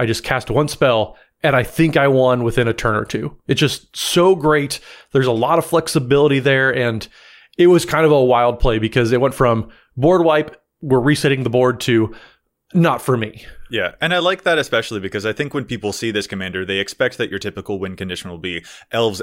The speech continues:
Speaker 2: elves, elves into Craterhoof Behemoth, but
Speaker 1: Yeah.
Speaker 2: instead you're going spawn, spawn, spawn into Forsaken Monument with a double buff off of Raga Draga. Have fun, guys! Like, and that's, uh, a, a way that is entertaining to lose to,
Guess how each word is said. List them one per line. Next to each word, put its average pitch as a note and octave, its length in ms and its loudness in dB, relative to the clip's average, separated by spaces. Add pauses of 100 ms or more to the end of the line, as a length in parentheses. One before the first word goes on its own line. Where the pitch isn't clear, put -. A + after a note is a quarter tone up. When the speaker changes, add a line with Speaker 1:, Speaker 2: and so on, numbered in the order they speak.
Speaker 2:
elves, G2+ 280 -2
elves G2+ 300 -2
into F#2 220 -12
Craterhoof A2+ 480 -6
Behemoth, D3+ 440 -10
but - 120 0
Speaker 1:
Yeah. A2 60 -4
Speaker 2:
instead A#2+ 320 -2
you're A2 160 -4
going G#2 420 -4 (360)
spawn, B2+ 460 -4
spawn, G#2+ 320 -4
spawn A2+ 320 -2
into G#2 160 -8
Forsaken G#2 480 -4
Monument G2 500 -4 (140)
with G#2+ 140 -2
a G2+ 40 -2
double F#2+ 280 -4
buff G2 240 -2
off F2+ 140 -4
of F2+ 100 -10
Raga F2+ 240 -2
Draga. F#2 500 -2 (340)
Have G2 280 -4
fun, D3+ 260 -2
guys! F#2 380 -8
Like, G2+ 200 -2
and A2+ 120 -6
that's, A2 320 -2
uh, G2 480 -2
a, - 40 -2
a C3+ 200 0
way D3 180 0
that D3+ 120 0
is C3+ 180 -4
entertaining G#2+ 640 -8
to G#2 100 -10
lose G#2+ 300 -10
to, - 140 -14